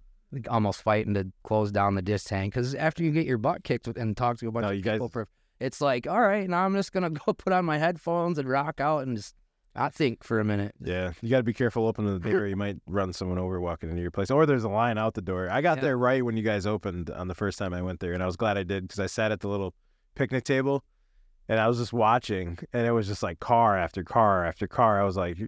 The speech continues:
Speaker 2: "Holy smokes, I'm glad I got here when I did," 'cause I would've been waiting, like, an
Speaker 1: <laughs>
Speaker 2: hour for my sandwich. Not that your wait time's that long, but there was so
Speaker 1: No,
Speaker 2: many
Speaker 1: no.
Speaker 2: people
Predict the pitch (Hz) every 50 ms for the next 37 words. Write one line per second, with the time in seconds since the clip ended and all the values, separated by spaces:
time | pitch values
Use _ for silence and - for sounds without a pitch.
0 | - - - - - 120 110 101 95 87 - - 107 98 90 - 101 90 107 104
1 | 95 92 87 92 90 85 92 90 87 85 80 82 80 80 82 87 85 80 131 147
2 | 165 73 101 98 107 113 95 156 101 92 95 95 98 98 95 98 95 92 90 92
3 | 95 92 90 92 98 92 85 82 - 92 87 85 82 - 95 92 90 90 85 85
4 | - - - - _ _ _ _ _ _ _ 131 127 110 - 123 101 95 95 92
5 | 90 87 87 85 76 - 90 85 78 76 90 80 80 85 85 80 80 78 73 82
6 | 73 104 104 90 82 78 76 69 - _ _ - - - 117 107 117 135 82 85
7 | - 120 127 113 104 98 87